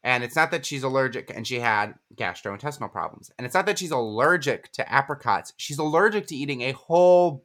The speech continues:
bag of apricots. So, like, I don't think anyone, like, thinks, like, "Oh, yeah, here's," like, like, with the,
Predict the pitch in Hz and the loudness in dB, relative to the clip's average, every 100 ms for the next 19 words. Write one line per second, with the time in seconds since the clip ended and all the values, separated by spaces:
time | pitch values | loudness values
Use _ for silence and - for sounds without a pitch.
0 | _ 160 165 165 143 113 110 117 - - | _ 6 8 10 10 8 2 -2 -4 2
1 | 139 - 135 123 - - - - - 170 | 2 2 -4 -4 -4 -12 -20 -20 -6 2
2 | 170 170 185 190 185 175 165 156 139 135 | 4 4 2 2 2 0 -2 0 -2 0
3 | 160 147 - 139 - _ _ - 202 214 | -4 -4 -4 -4 -4 _ _ 0 4 8
4 | 190 110 - _ _ _ _ _ 190 208 | 8 6 2 _ _ _ _ _ 4 4
5 | 208 165 - _ _ _ _ _ _ _ | 2 -4 -4 _ _ _ _ _ _ _
6 | _ 139 135 120 123 | _ -4 -2 -4 -6